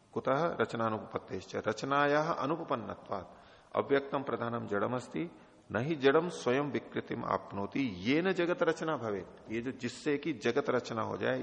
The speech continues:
ये साथ में जोड़ करके रखना है हमें को। कैसे? उदाहरण दे दिया, मृत्तिका अपि घटादि रूपे कुंभकारम चेतनम निमित्त कारणम अपेक्षैव विकृतिम आपद्यते।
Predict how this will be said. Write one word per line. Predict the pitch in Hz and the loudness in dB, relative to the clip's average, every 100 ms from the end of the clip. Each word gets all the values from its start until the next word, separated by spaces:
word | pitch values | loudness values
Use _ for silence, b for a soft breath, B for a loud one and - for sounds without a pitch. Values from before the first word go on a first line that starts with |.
| 101 | -4
ये | 92 110 151 156 - | -6 0 0 0 -2
साथ | - - - | -4 -6 -4
में | 120 | -8
जोड़ | 104 95 | -6 -6
करके | - 98 - | -8 -10 -8
रखना | - - 92 | -8 -8 -14
है | 92 | -14
हमें | 95 92 | -14 -16
को। | - - _ _ _ _ B B B B B B B B B B _ - | -18 -20 _ _ _ _ B B B B B B B B B B _ -8
कैसे? | 117 - 170 - | -6 -4 -6 -6
उदाहरण | - 95 104 | -8 -4 -4
दे | 101 98 | -4 -4
दिया, | 117 107 | -4 -4
मृत्तिका | 92 101 - 104 101 | -4 -6 -6 -2 2
अपि | 95 - 139 143 - | 2 0 -4 -6 -12
घटादि | - 92 101 95 98 | -8 -2 0 0 -4
रूपे | 98 95 104 | -8 -4 -4
कुंभकारम | 101 104 98 98 95 95 98 | -4 -6 -6 -2 -2 -2 -10
चेतनम | - 98 92 98 98 110 - - _ b b b b b b _ _ _ _ - | -8 -8 -8 -8 -10 -10 -20 -20 _ b b b b b b _ _ _ _ -6
निमित्त | 101 127 - | -2 -2 -2
कारणम | 117 104 104 110 135 147 - - - - _ _ _ _ _ _ _ - | 2 2 4 0 -2 -8 -14 -20 -20 -20 _ _ _ _ _ _ _ -4
अपेक्षैव | - 156 165 - 139 117 143 | 0 0 -2 -2 0 2 0
विकृतिम | - - 101 139 151 - | -2 -6 -6 -6 -8 -6
आपद्यते। | 95 - - 92 98 | -6 -8 -10 -14 -14